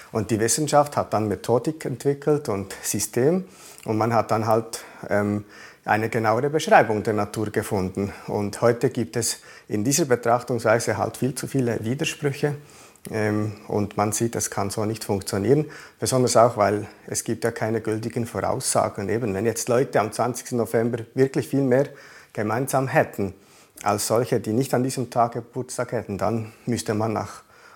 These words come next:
Antworten suchen, wa-, warum das so ist. Ich würde die dann allerdings auf der Erde suchen, ob der erste Spaziergang draußen im Winter war, wo gewisse Tiere fehlen, wo die Vögel vielleicht nicht zwitschern, wo andere Tiere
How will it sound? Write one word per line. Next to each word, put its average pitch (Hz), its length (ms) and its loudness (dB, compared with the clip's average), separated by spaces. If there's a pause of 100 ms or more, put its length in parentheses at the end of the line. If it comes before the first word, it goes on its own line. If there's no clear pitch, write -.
(100)
Antworten 117 480 2
suchen, 156 340 0
wa-, 135 220 2
warum 127 280 4
das 131 200 -2
so 135 100 4
ist. - 320 0
Ich 123 160 -4
würde 131 220 6
die 131 100 2
dann 139 300 4
allerdings 120 540 4
auf 104 160 -4
der 101 100 -4
Erde 131 240 2
suchen, 127 420 -2 (380)
ob 110 180 -2
der 110 400 -2
erste 120 300 2
Spaziergang 131 720 -2
draußen 113 480 2
im 98 140 -2
Winter 151 360 0
war, 117 240 2
wo 101 180 -2 (460)
gewisse 113 420 -2
Tiere 107 300 -2
fehlen, 143 440 4
wo 104 100 0
die 101 120 -10
Vögel 117 320 -2
vielleicht 101 400 -4
nicht 143 220 0
zwitschern, 117 500 -4
wo 104 120 -2
andere 113 380 -2
Tiere 117 360 0